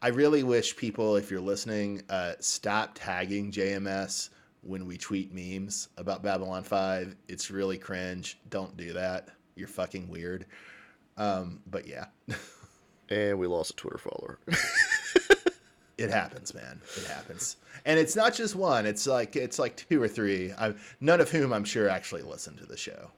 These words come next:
Speaker 1: But
Speaker 2: But, but a-, as, as, as we watch along with J M S, I just wanna be, like, just pointing out stuff. Like, "Look, look at that. See? It's different. Look at this.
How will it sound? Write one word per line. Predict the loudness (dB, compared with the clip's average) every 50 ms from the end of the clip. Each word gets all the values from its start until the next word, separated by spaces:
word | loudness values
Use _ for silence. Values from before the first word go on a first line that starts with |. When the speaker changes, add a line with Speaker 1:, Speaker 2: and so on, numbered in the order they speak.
| -18 -16
Speaker 1:
But | -14 -14 -14 -14 -14 -10
Speaker 2:
But, | 0 2 2 2 2 0
but | 0 2
a-, | 6 6 6 8 10
as, | 8 8 8 6
as, | 4 4 4 4 4
as | 2 0 0 0
we | 0
watch | 4 4 4 4 6
along | 6 6 6 6
with | 6 4
J | 6 6 6 6
M | 6 6
S, | 4 4 4
I | 2
just | 2 2
wanna | 0 0 2
be, | 2 4 4
like, | 4 4 2
just | -2 -6 -8 -4
pointing | 2 2 4 4 4 4
out | 2 2 0
stuff. | -2 -4 -4 -4 -4 -4
Like, | -6 -6 -2
"Look, | 2 4 4 4 4 2 _ _ _
look | -6 -4 -4
at | 0 2
that. | 6 6 6 6 4 0
See? | -2 0 0 0 0 -4 -8 _ -20 -14
It's | -12 -6 4
different. | 4 4 4 4 0 -2 -2 -4 _ _ _ _ _ _ _ _
Look | -4 -4 -4
at | -4 0
this. | 2 2 2 2 0 -4 -6 -8 -10